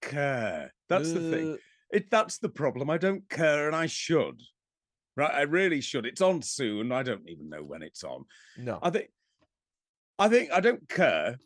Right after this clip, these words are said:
Speaker 1: because I know it's not gonna be brilliantly written 'cause it hasn't been for years. There's that.
Speaker 2: Yeah.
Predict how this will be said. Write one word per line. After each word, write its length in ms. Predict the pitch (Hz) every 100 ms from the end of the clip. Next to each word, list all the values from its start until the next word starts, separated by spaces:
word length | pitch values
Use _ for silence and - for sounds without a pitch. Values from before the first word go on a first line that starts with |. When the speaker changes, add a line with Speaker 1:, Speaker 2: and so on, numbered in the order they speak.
| _
Speaker 1:
because 720 | 160 151 156 147 131 - - - _ _ _ _ _ _ -
I 80 | 170
know 200 | 196 196
it's 180 | - 156
not 120 | 143
gonna 160 | 143 120
be 140 | 110
brilliantly 560 | - 110 92 82 90 82
written 320 | 80 123 127
'cause 180 | - 131
it 100 | 123
hasn't 340 | 143 127 131
been 220 | 120 110
for 100 | - 98
years. 520 | 73 60 58 - - _ _ _ _ _ -
There's 200 | 135 92
that. 300 | 95 71 - _ _ _
Speaker 2:
Yeah. 220 | 117 107